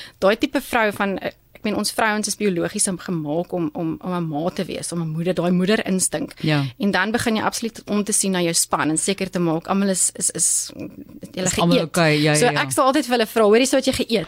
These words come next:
Speaker 1: Is jy okay hierso?"
Speaker 2: <laughs>
Speaker 1: Ehm, nie,
Speaker 2: Mooi.
Speaker 1: gewoonlik wil jy nie erken as jy nou seer gekry het nie. Is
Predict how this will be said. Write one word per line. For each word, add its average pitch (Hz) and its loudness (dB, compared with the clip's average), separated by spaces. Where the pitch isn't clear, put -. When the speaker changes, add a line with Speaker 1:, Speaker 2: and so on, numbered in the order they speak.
Speaker 1:
Is 214 -2
jy 247 4
okay 247 2
hierso?" 196 2
Speaker 2:
<laughs> - -6
Speaker 1:
Ehm, 208 0
nie, 233 2
Speaker 2:
Mooi. 147 4
Speaker 1:
gewoonlik 220 0
wil 220 -2
jy 240 2
nie 247 4
erken 196 -2
as 180 -2
jy 208 -2
nou 190 -2
seer 214 2
gekry 156 -2
het - -6
nie. - -4
Is - -4